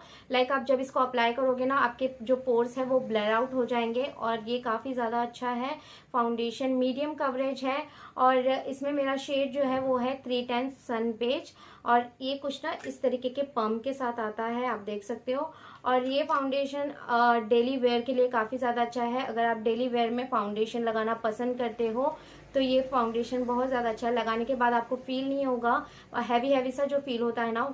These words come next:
कुछ foundation लगाने के बाद, उस तरीके का ये नहीं है, बहुत ही light सा है। और इसका जो price है वो just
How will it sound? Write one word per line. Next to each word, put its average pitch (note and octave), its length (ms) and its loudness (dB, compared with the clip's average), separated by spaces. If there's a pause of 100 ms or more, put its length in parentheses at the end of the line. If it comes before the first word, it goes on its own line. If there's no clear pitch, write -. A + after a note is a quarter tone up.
कुछ B3 140 -2
foundation G#3 460 -4
लगाने G3+ 300 -4
के G#3+ 100 -6
बाद, G#3 300 -4
उस B3 180 -10
तरीके A3 280 -2
का A#3 120 -4
ये A#3 120 -2
नहीं A3 440 -2
है, A#3+ 140 -2 (100)
बहुत G3+ 300 -2
ही C4+ 140 -2 (380)
light A#3 420 4 (280)
सा C#4+ 100 0
है। B3+ 300 0 (240)
और A#3 160 4 (100)
इसका C#4 280 -2
जो C#4+ 140 0
price A#3+ 440 2
है B3 160 0
वो B3 220 2
just B3 400 -2